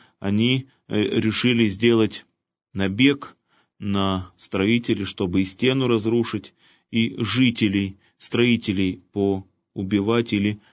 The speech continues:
увести в плен. А, об этом стало известно иудеям, и вот они организовали следующим образом как бы жизнь строителей стен иерусалимских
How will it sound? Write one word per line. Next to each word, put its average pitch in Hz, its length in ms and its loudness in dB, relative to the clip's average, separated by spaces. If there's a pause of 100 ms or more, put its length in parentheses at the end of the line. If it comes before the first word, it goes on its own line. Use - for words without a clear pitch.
увести 110 640 -2
в 110 120 -8
плен. 107 440 0 (280)
А, 95 160 -4
об 101 260 -2
этом 117 240 2
стало 107 400 2
известно 120 640 2 (260)
иудеям, 117 760 2
и 107 80 2
вот 120 220 0
они 120 340 0 (220)
организовали 113 760 2
следующим 117 840 0 (100)
образом 113 560 0
как 104 280 -2
бы 104 220 -2 (260)
жизнь 104 760 0 (300)
строителей 113 920 0 (120)
стен 127 640 0
иерусалимских 113 1080 -2